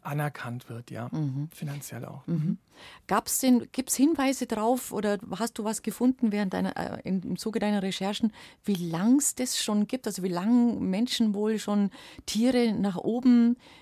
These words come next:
Speaker 2: äh, auf den Berg bringen oder vielleicht dort sogar käsen? Weiß man da was?
Speaker 1: Also man sagt allgemein, dass so im bayerischen,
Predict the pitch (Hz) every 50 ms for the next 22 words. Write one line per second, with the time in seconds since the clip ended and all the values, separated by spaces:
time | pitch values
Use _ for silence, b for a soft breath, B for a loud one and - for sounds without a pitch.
0 | B - 196 190 - - 190 - 214 208 190 185 214 254 - - - - - 220
1 | 240 233 240 240 220 220 226 220 - - 185 180 175 - - 185 180 - 185 -
2 | - - 190 - 175 180 - - - 185 196 220 247 247 247 226 202 170 170 214
3 | - 269 254 247 247 247 240 262 262 269 - - B B B B B B B B
4 | B B B B B B B B B _ - 143 147 160 175 175 151 - - 175
5 | - - - 120 175 190 190 180 165 147 185 208 196 175 - - 156 151 156 156
6 | 147 123 123 123 151 175 185 190 175 - - 170 165 160 160 165 165 160